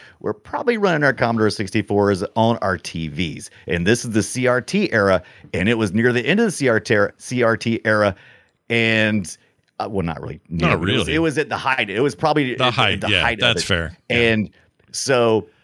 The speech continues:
Speaker 1: you had some of the best speakers in these big boxes because they just, they just sounded so good.
Speaker 2: Yeah.
Speaker 1: And so, man, it, it, it, yeah, you put those two things together, I mean, you were blowing people's pants off.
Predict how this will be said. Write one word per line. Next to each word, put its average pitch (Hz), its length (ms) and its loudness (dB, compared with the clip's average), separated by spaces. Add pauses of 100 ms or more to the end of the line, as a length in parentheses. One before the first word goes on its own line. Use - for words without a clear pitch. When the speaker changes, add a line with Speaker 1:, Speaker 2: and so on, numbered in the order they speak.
(320)
Speaker 1:
you 165 140 -2
had 143 220 0
some 117 200 0
of 98 80 0
the 85 80 -2
best 107 460 -4
speakers 98 720 -2
in 95 160 2
these 87 160 2
big 87 320 -2
boxes 92 400 -2
because 82 300 -2
they 95 100 -2
just, 95 220 -2
they 110 100 0
just 117 220 0
sounded 117 280 0
so 120 280 0
good. 92 680 -2
Speaker 2:
Yeah. 87 160 0
Speaker 1:
And 85 80 -2
so, 113 180 2
man, 107 280 0
it, 92 100 -8 (140)
it, 117 300 -4
it, 107 180 -8 (640)
yeah, 87 180 0
you 90 140 -8
put 185 160 2
those 202 160 2
two 214 140 -4
things 185 200 2
together, 185 460 0 (280)
I 113 100 2
mean, 113 200 2
you 127 80 0
were 110 140 4
blowing 104 320 2
people's 90 320 -2
pants 90 360 -4
off. 73 340 -6